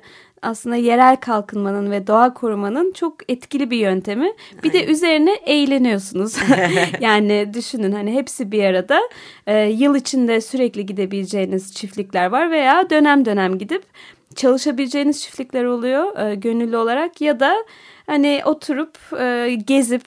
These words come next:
Speaker 1: alanı, e, ve orada küçük bir, e, meblağ karşısın-, karşılığında, e, yerel yemekleri ya da ekolojik evde ne
Speaker 2: Hı hı.
Speaker 1: pişiyorsa onu yeme şansınız var.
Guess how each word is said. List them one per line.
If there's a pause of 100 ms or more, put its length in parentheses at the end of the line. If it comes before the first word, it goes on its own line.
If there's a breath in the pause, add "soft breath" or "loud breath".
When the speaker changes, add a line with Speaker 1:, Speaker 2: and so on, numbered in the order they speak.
(100)
Speaker 1:
alanı,
e,
ve
orada
küçük
bir,
e,
meblağ
karşısın-,
karşılığında, (360 loud breath)
e,
yerel
yemekleri
ya
da
ekolojik
evde
ne
Speaker 2:
Hı
hı.
Speaker 1:
pişiyorsa
onu
yeme
şansınız
var.